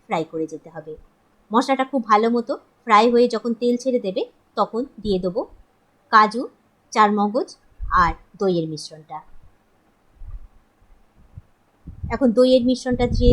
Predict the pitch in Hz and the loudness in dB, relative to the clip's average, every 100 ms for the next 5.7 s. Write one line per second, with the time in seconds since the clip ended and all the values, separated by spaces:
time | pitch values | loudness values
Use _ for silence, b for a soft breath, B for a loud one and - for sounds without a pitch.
0 | 247 247 453 - - - - - - 214 | 4 0 -4 -8 -2 0 0 -4 -4 -6
1 | 233 233 226 214 220 214 214 214 247 523 | -2 -2 -2 -2 0 0 -2 -4 -2 -4
2 | - _ - 190 190 190 196 196 208 339 | -6 _ -12 -4 -4 0 0 0 -4 -6
3 | - 190 185 165 175 170 175 190 175 180 | -4 -4 -6 -6 -6 -6 -8 -8 -6 -6
4 | 175 226 220 330 494 220 180 - 381 - | -6 -6 -4 -4 -8 -12 -12 -12 -14 -8
5 | 160 147 160 151 151 _ - | -8 -8 -14 -16 -18 _ -20